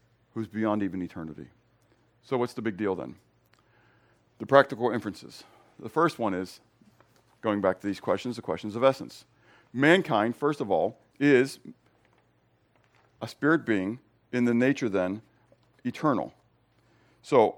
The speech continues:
I'm gonna read through these passages. We're not gonna pass them through, but for sake of time, I'm gonna go through this one. So mankind as a spirit being is eternal in nature,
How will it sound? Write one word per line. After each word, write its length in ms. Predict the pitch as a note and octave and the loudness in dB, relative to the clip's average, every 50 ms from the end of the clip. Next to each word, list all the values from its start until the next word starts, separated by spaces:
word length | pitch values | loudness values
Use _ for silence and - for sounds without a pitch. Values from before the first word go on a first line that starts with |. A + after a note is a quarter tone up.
| - | -2
I'm 160 | - B2+ C3+ C#3+ | 2 4 4 6
gonna 140 | D3+ D3 | 6 4
read 160 | C3+ C#3+ C#3 - | 4 2 0 0
through 140 | - C3+ | -2 -4
these 120 | B2+ C3 - | -4 -4 0
passages. 340 | - G2+ F#2+ F#2+ F#2+ G2 G#2+ | 2 2 2 2 0 -4 -6
We're 100 | G2+ A#2 | -4 -2
not 80 | A#2 A2 | -2 -2
gonna 100 | G#2 F#2+ | -2 -2
pass 220 | - A#2 G#2+ G2+ | 0 0 -2 -2
them 100 | - G2 | -2 -8
through, 160 | - G2+ F#2+ | -8 -8 -6
but 140 | F2+ G2 - | -6 -8 -8
for 100 | - G#2+ | -8 -8
sake 180 | - A#2 A2 A2+ | -4 -4 -4 -4
of 80 | - | -4
time, 180 | - A2 G#2 G#2 | -2 -2 -2 -2
I'm 40 | A2 | -2
gonna 140 | G2+ G2+ | -4 -4
go 80 | G#2 A2 | -4 -6
through 180 | - - G#2+ F2+ | -6 -6 -8 -8
this 160 | F2 F2 - | -8 -8 -8
one. 160 | F#2 E2+ F2 - _ _ _ _ - - - - | -10 -10 -10 -10 _ _ _ _ -20 -20 -20 -20
So 160 | - - C#3 | -2 0 2
mankind 480 | C3 C3+ C#3+ D#3+ E3+ D#3 E3+ D3+ D3 C#3+ | 4 6 6 4 4 6 6 6 6 6
as 100 | C3 A#2+ | 4 0
a 60 | B2+ | -4
spirit 320 | - - - C3 C3+ C3+ A2 | -8 -4 -2 0 0 2 2
being 180 | A2 G#2 G2+ | 0 0 0
is 140 | G#2+ G2 G#2 | -2 -4 -6
eternal 540 | G2+ - - A2 A2 - - G#2 G2+ G2+ G#2+ | -8 -10 -8 -12 -12 -8 -6 -4 -4 -2 -2
in 60 | G#2+ | -2
nature, 340 | G#2+ A#2+ A2+ - - A#2 | -4 -4 -6 -6 -8 -14